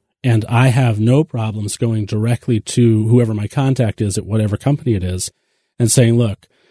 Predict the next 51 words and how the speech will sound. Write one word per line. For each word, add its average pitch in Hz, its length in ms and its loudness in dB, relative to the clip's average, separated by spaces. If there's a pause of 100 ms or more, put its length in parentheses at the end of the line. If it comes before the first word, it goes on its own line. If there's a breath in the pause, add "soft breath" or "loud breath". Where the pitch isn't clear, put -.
(120)
this 135 240 0
is 165 140 2
in 165 80 4
a 151 60 4
little 139 180 2
bit 131 120 0
of 120 60 0
a 113 40 -4
gray 107 280 -2
area. 104 480 -4
We 117 240 0
think 131 320 -2
this, 107 220 0
but - 140 -8
we 107 60 2
want 104 280 0
you 110 60 2
to 101 100 0
take 101 200 -4
the - 100 -6
call." 95 420 -4 (140)
Now, 110 320 2 (560 soft breath)
that 127 260 0
does 156 300 0
add 135 320 -4
some 135 160 0
extra 127 260 -2
involvement 113 680 0
to 113 120 -10
them, 98 300 -10 (260)
but 107 80 -8
it 110 80 -6
doesn't 147 240 -2
happen 156 320 2
frequently. 107 800 -4
And 113 260 0 (300)
generally 131 480 2
speaking, 107 600 -4
and 110 120 -2
I 110 60 0
cannot 123 320 -2
think 117 240 -2
of 107 100 0
an 110 120 0
instance 110 400 -4
where 110 80 -2
this 104 140 -2
hasn't 120 280 0
been 104 80 -4
the 101 100 -4
case, 135 440 -2